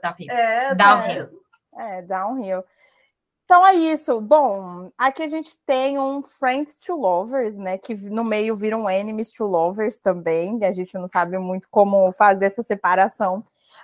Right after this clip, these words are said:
Speaker 3: Mas a gente começa aí com,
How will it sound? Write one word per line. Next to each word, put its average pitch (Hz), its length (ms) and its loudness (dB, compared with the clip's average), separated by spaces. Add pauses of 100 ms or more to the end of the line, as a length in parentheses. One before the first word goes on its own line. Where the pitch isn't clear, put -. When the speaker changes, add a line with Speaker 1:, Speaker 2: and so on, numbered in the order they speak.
Speaker 3:
Mas 311 420 6
a 330 60 0
gente 294 240 -2
começa 277 480 2
aí 247 560 -2
com, 285 560 4